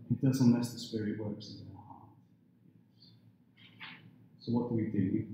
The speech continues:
pray. We pray that God would unveil the hearts of those whose hearts have been blinded by the God of this age.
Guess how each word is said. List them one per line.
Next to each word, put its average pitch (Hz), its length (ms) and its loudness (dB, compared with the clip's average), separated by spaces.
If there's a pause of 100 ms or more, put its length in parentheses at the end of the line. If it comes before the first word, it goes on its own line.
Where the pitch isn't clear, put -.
(140)
pray. - 240 -18 (3750)
We 120 340 2
pray 117 600 4 (420)
that - 180 -10
God 110 460 2
would 104 260 -8 (560)
unveil 113 960 -4 (600)
the 113 60 -16
hearts - 520 -6
of 107 160 -12
those 104 600 -8
whose 104 180 -6
hearts 113 360 -2
have 110 140 -4
been 104 140 2
blinded 104 580 -6
by 98 60 -16
the - 200 -18
God - 140 -20
of - 80 -20 (100)
this - 160 -20
age. - 400 -20